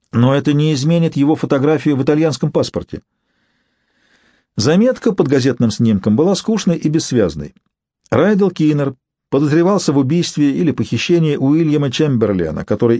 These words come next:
исчез в пятницу, девятнадцатого января, из афинской гостиницы. Чемберлен за несколько дней до этого заявил полиции, что Киннер убил его жену, Мэри Элен, тело которой было обнаружено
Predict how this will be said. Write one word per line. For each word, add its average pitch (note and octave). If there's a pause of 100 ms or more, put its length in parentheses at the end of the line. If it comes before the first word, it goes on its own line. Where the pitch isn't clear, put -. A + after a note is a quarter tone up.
(100)
исчез C#3
в -
пятницу, G#2+
девятнадцатого G#2+
января, A#2 (160)
из G#2
афинской D#3+
гостиницы. F#2+ (840)
Чемберлен F#3
за C#3+
несколько C#3+
дней F3
до C3
этого F#2+
заявил B2+
полиции, E3+
что C3
Киннер E3
убил D3
его D3+
жену, C#3+
Мэри F#2
Элен, D#3+ (460)
тело E3+
которой C3+
было A#2+
обнаружено C#3